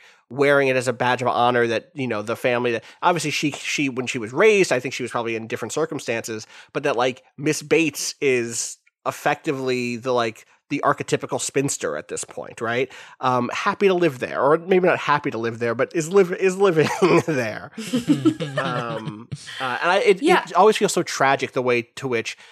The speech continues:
Speaker 1: Emma, in seeing her as a rival, pushes away someone who could have otherwise been, uh, a, a real, an actual real friend for whom will continue to be in the same circles for the rest of her life i-, if things won't shake out a little differently.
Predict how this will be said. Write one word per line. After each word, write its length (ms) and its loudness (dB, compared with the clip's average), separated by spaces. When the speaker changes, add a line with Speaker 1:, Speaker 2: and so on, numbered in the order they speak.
Speaker 1:
Emma, 340 4
in 160 0
seeing 320 0
her 140 4
as 120 2
a 40 4
rival, 640 -2
pushes 300 -2
away 200 -2
someone 260 -2
who 80 -8
could 140 -6
have 60 -10
otherwise 420 -4
been, 400 -6
uh, 320 -2
a, 140 -2
a 60 -2
real, 320 -2
an 160 -2
actual 440 0
real 180 0
friend 540 0
for 280 0
whom 560 0
will 240 4
continue 380 2
to 60 2
be 160 4
in 60 6
the 80 6
same 180 4
circles 400 2
for 80 -6
the 60 -2
rest 140 0
of 80 -8
her 80 0
life 480 0
i-, 40 -4
if 240 -2
things 260 -2
won't 160 -4
shake 220 -2
out 160 2
a 20 -4
little 200 -6
differently. 480 -16